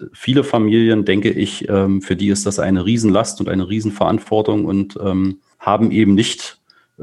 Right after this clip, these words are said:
äh, diese auch zeitliche Flexibilität, ähm, dann eben einfach mal zu sagen, ich muss jetzt mal in die Schule, weil da ist das und das passiert,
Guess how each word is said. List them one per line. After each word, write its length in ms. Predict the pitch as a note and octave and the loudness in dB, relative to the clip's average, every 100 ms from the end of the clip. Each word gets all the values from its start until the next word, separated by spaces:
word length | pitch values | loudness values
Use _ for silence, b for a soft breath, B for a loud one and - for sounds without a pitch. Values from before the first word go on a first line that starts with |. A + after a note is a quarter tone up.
| A2+ | 0
äh, 180 | G2+ | 2
diese 460 | G2 G#2 G2+ G#2 G2+ G2+ | 2 0 2 4 2 -2
auch 140 | - - | -8 -8
zeitliche 420 | - F#2 G2 G2+ | 0 0 0 -2
Flexibilität, 880 | G2 G#2 G2+ F#2+ F#2 F#2 G2+ G#2 G2+ - | -2 -4 -4 -4 -4 0 2 0 -2 -4
ähm, 260 | G2 F#2+ | -2 0
dann 180 | G2 F#2+ | 0 -2
eben 220 | - G2 | -2 -2
einfach 340 | - - - G2 | -2 -6 -6 -2
mal 140 | G2+ | -2
zu 120 | G2+ | 0
sagen, 300 | G2 F#2+ G2 G2+ | 0 2 2 0
ich 120 | - | 0
muss 200 | G#2 G2+ | 0 0
jetzt 220 | G2 - | -2 0
mal 360 | G2+ G2+ G#2+ F#2 | 2 4 4 2
in 100 | G2+ | 0
die 80 | G2 | -2
Schule, 420 | - A#2 A#2+ G#2 | 2 4 4 4
weil 220 | F#2+ G2 | 2 2
da 220 | G2 F#2+ | 0 0
ist 400 | F2+ - - - _ - | -2 -6 -12 -16 _ -6
das 160 | G2 | -2
und 80 | - | 0
das 120 | - | -2
passiert, 460 | - - G2+ E2+ - | -4 -4 -2 -2 -6